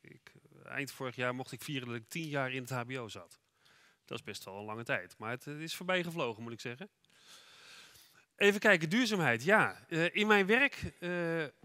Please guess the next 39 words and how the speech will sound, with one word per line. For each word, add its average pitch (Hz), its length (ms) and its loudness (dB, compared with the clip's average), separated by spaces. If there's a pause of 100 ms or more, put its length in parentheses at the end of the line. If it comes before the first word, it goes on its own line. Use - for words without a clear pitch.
(180)
op 185 140 -6
de 180 80 -2
hogeschool, 180 580 -2
inderdaad 143 420 0
lector, 190 460 -2
business 151 320 -8
I 131 80 -8
C 120 80 -12
T - 40 -12
en 120 300 -6
innovatie, 143 600 -8
heb - 240 -20
ik 123 60 -10
eigenlijk 131 280 0
twee 156 200 0
lijnen 165 380 4
opgebouwd. 143 720 -4
Eén 139 260 -4
gaat 120 220 -4
over, 113 520 -8 (200)
eh, 117 120 -14 (1040)
business 131 400 -2
en 131 220 -4
I 135 40 0
T 127 220 -8
alignment. 147 640 -4
Dat 113 140 -12
is 107 60 -12
een 113 180 -16
ontzettend 120 440 -10
onhandige 117 440 -12
term, 127 400 -14
zeg 113 160 -10
maar 107 140 -14
informatiemanagement, 117 1040 -12
dat 104 140 -18
is 104 80 -18
wat, 98 220 -20
eh, 104 60 -20